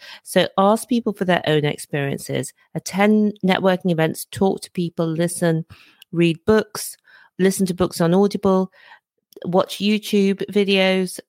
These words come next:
Google, all of those things. They're great ways to learn for free. And from these learnings, keep a note of your, of, uh, of, of your thoughts, questions,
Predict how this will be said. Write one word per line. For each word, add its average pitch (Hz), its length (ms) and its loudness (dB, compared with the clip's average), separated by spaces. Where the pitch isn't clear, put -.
Google, 202 720 0
all 277 260 4
of 226 140 -4
those 185 260 2
things. 151 560 -6
They're 233 200 2
great 202 560 0
ways 139 540 0
to 185 100 -2
learn 156 520 2
for 151 540 0
free. 139 500 0
And 196 180 2
from 277 420 2
these 277 320 2
learnings, 220 880 2
keep 214 340 -6
a 196 80 4
note 180 800 2
of 147 160 0
your, 135 440 -4
of, 131 160 -10
uh, 139 320 4
of, 147 260 0
of 151 180 -2
your 147 280 2
thoughts, - 720 0
questions, 151 840 -2